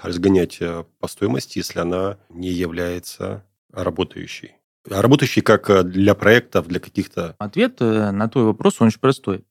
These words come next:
Speaker 2: Ты смотри на них как на бизнес. Поэтому, собственно, разгоняют,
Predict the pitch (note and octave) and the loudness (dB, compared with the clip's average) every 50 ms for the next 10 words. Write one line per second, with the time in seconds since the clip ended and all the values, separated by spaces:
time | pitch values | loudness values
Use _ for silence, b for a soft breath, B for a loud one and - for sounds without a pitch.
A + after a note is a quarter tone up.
0 | _ - A#2+ A#2 A2+ G#2+ G2+ F#2+ - - A#2+ A#2 C#3+ D#3 C3 G#2+ G#2 G#2+ A2 G#2 | _ 0 2 4 4 4 2 -2 -2 -2 0 2 2 2 2 4 4 4 2 2
1 | - _ _ - - - - C3 D3+ D#3 B2 F2+ F2+ F2+ - - _ _ _ _ | 0 _ _ -20 -16 -8 -4 -2 -2 0 -2 -2 -4 -6 -10 -12 _ _ _ _
2 | - G2 G#2 A2+ - F3 E3 C3 G#2 F#2+ F2+ F2+ F2+ G2 F#2+ - - - - - | -6 -4 -4 -2 0 2 2 4 4 2 0 -4 -6 -10 -12 -12 -12 -12 -10 -10
3 | G2+ G2 G2+ G2 G#2+ G#2+ G2+ G2+ A2+ A2 B2+ D#3 F3+ F#3+ F#3+ F#3 _ | -10 -8 -2 0 0 0 2 2 4 4 4 4 4 2 0 -2 _